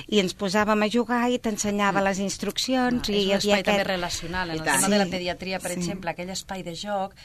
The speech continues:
Speaker 2: és un espai per barrejar també, nano.
Speaker 1: Clar.
Speaker 3: Acosta't al micròfon,
Speaker 2: Per barrejar
Speaker 3: Au, sí, sí.
Speaker 2: edats, per tot això,
Speaker 1: Sí.
Speaker 2: no?
Speaker 3: Mhm. Per acabar, perquè ha passat el temps molt ràpid,
Speaker 1: Mm.
Speaker 3: amb tantes històries, però m'agradaria això, que intentéssim també, doncs, a encomanar als nostres oients, eh, que jo crec que més d'un ja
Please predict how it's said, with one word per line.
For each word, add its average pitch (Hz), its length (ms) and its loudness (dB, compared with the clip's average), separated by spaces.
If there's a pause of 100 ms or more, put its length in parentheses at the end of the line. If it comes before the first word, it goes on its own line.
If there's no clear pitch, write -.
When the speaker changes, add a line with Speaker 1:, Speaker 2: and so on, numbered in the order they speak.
(140)
Speaker 2:
és - 80 -16
un 190 80 -8
espai 185 240 -4
per 208 120 -2
barrejar 175 480 -4
també, 151 300 -12
nano. 180 360 -6
Speaker 1:
Clar. 170 340 -2
Speaker 3:
Acosta't 202 320 0
al 202 100 2
micròfon, 151 280 0
Speaker 2:
Per 185 100 0
barrejar 175 400 4
Speaker 3:
Au, 185 40 8
sí, 175 60 6
sí. 185 60 4
Speaker 2:
edats, 202 420 6
per 175 140 -2
tot 170 180 -4
això, - 260 0
Speaker 1:
Sí. 175 160 2
Speaker 2:
no? 175 240 -2
Speaker 3:
Mhm. 160 320 -8 (720)
Per 170 140 6
acabar, 156 420 4 (200)
perquè 147 260 -2
ha 139 60 -4
passat 185 200 -2
el 156 100 0
temps 139 260 -4
molt 127 200 -2
ràpid, 151 600 4
Speaker 1:
Mm. 147 80 2
Speaker 3:
amb 147 160 -2
tantes 139 320 0
històries, 175 500 0
però 165 100 -4
m'agradaria 151 840 2
això, 147 360 -2
que 143 120 -4
intentéssim 143 720 -2
també, 147 280 0
doncs, 170 220 0
a 131 380 2
encomanar 143 800 0
als 139 180 -6
nostres 151 640 2
oients, 160 480 2
eh, 135 400 2
que 127 80 -6
jo 127 80 0
crec 156 180 0
que 147 140 0
més 143 220 0
d'un 170 200 -2
ja 196 120 0